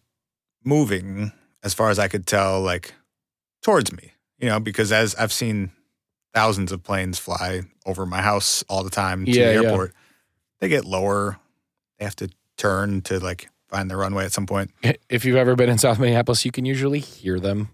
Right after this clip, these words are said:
Speaker 1: Right. I could not hear anything. It was at just, like, a, a stationary point with a flashing light every, like, second or so.
Speaker 2: Is it a drone?
Speaker 1: Maybe.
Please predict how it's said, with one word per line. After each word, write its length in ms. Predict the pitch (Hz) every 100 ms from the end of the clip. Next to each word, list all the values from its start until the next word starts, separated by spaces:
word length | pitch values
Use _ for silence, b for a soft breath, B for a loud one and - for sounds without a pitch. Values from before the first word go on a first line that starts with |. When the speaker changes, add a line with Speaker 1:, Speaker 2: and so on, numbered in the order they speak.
| -
Speaker 1:
Right. 220 | 127 104 -
I 80 | 95
could 160 | 131
not 160 | 117 107
hear 240 | 98 104
anything. 540 | 104 101 90 101 98 101 _ _ _ _ _ -
It 60 |
was 180 | 120 117
at 160 | 127 117
just, 200 | 120 -
like, 140 | 107
a, 120 | 101 104
a 120 | - 104
stationary 680 | - 135 143 143 127 117
point 460 | 113 - 127 107 101 _ _ _ _ _ _ _ _ _ _ _ _ _ _ _ _ _ _
with 120 | 104
a 40 | 98
flashing 500 | - 127 123 123 107
light 260 | 104 98 - _
every, 340 | 110 101 101 98
like, 320 | 92 90 - - _ _
second 400 | - 107 98 98 -
or 80 | 95
so. 300 | - 85 - _ _
Speaker 2:
Is 60 | -
it 20 |
a 40 | 113
drone? 360 | 120 208 381 392 - _ _ _ _ _ _ _ _ _ _ _ _
Speaker 1:
Maybe. 460 | 104 135 233 269 233